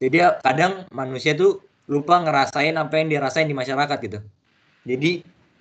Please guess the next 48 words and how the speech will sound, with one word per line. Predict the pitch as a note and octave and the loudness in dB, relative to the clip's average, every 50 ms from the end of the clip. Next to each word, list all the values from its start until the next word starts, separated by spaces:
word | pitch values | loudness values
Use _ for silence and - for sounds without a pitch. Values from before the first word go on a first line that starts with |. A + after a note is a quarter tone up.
| _ _ _ _ - | _ _ _ _ -4
kadang | A#2+ C3+ D#3 E3 | 0 2 2 2
waktu | E3 D3 D3 C#3+ C#3 | 2 -2 -2 -4 -4
udah | B2+ A#2+ | -4 -6
selesai | C3 A#2+ B2+ B2 B2 | -6 -4 -2 0 2
hari, | A#2+ A2+ A2 C#3 D#3+ E3+ - - _ _ _ _ _ _ _ - | 2 2 2 2 0 0 -2 -6 _ _ _ _ _ _ _ -4
gue | C3+ D3+ | -2 0
nulis | D#3 E3 E3 D#3+ D3+ D3+ | 2 2 2 2 2 0
gue | C#3+ C#3+ | 0 0
hari | C#3+ C#3+ D3 | 0 0 0
ini | D3+ D3 C3+ | -2 -2 -2
dapat | B2+ A#2 A#2+ B2+ | 0 2 2 2
apa | - B2+ A#2+ A2+ - - _ | 2 0 -2 -2 -4 -10 _
dan | A#2 A#2 A#2 | -10 -6 -4
hari | A#2 A#2 A#2+ | -4 -4 -4
ini | C#3+ D3+ | -2 -2
gue | D3 | -2
belajar | C#3 C3 A#2 A2+ A#2+ A#2+ A#2+ | -2 -2 -4 -2 -2 -2 -2
apa. | - A#2+ A2+ A2 - | -2 -4 -6 -6 -6
Bisa | - A#2+ A2 - | -8 -8 -6 -6
sifatnya | B2 G#2 B2 G#2 A2+ A2+ A#2 A#2 | -6 -4 -4 -2 -2 -2 -2 -2
eval-, | A2+ B2 A#2+ A2+ A#2 - - | 0 0 0 0 0 0 -2
evaluatif | A2 G#2+ A2+ G#2+ G#2+ G2+ G2+ - D#3+ D#3 - - | -2 0 2 4 4 4 4 2 0 0 0 -4
atau | G#2+ G#2+ C3 C#3 D3 C#3+ - - _ _ _ _ | -4 -2 0 -2 -2 -2 -6 -14 _ _ _ _
reflektif | - G#2+ G#2 A#2 A2+ A2+ - C3 - | -6 -4 0 0 -2 0 -2 -4 -4
gitu. | - G#2+ G2 G2+ G2+ - - - _ _ _ _ _ _ _ _ _ _ _ _ | -2 -4 -4 -6 -8 -10 -14 -20 _ _ _ _ _ _ _ _ _ _ _ _
Dan | _ B2+ C3 C3 C#3 | _ -4 -2 0 0
itu | C3+ C3 C#3 C#3+ | 0 0 0 -2
semua | C3+ - C#3+ C#3 C#3 C#3 D3 D#3+ E3 F3+ F#3 F3+ - - _ _ _ _ - | -2 0 -2 0 2 4 6 6 6 4 2 -4 -10 -18 _ _ _ _ -4
kenapa | B2 B2 A#2 C#3 C3+ | -4 -2 -2 0 0
gue | C3 C3+ | 0 0
bilang | C3 C3+ C#3 C3+ B2+ | 0 0 -2 -2 -2
jangan | C3 B2+ B2+ C3 | -4 -4 -2 -4
lupa | B2+ B2+ C3+ B2+ | -2 0 0 0
sama | B2+ B2+ B2+ | 2 0 0
diri, | B2 B2+ A#2+ C3 - | -2 -2 -4 -6 -8
sama | A#2+ A#2 B2 A#2+ | -8 -6 -4 -2
diri | B2 B2 A#2+ | -2 -2 -2
sendiri, | A2 A#2+ A#2 B2 C#3 D3+ | -2 -4 0 2 2 2
karena | - B2+ B2 C3+ D#3 D#3 - | 2 2 2 2 0 0 -2
pengabdian | - B2+ A#2 A#2 B2 B2+ B2+ | -2 -4 -4 -2 -4 -4 -4
masyarakat | B2+ A2+ A2+ - D3 C3 D#3+ D3 | -4 -2 0 0 2 2 0 0
yang | D#3 C#3+ | 0 -2
ngebentuk | B2+ B2+ B2+ B2 G#2+ B2+ A2+ - | -2 -2 -4 -6 -6 -10 -12 -6
gue | - B2+ C#3 D3+ C#3+ C3 | -2 0 2 2 2 0
sampai | C3+ B2+ A#2 A#2 | -2 -4 -6 -4
saat | G#2+ A2+ A2 G#2 B2+ | -4 -4 -4 -4 -6
ini. | B2 B2+ A#2 A2 A2 - _ _ _ | -6 -6 -6 -8 -10 -14 _ _ _
Sampai | _ - A2+ A#2+ B2+ B2 A2+ C3 B2+ B2 B2 A#2+ A#2+ B2 B2 - | _ -4 -4 -4 -4 -2 2 4 4 6 6 4 4 2 0 -4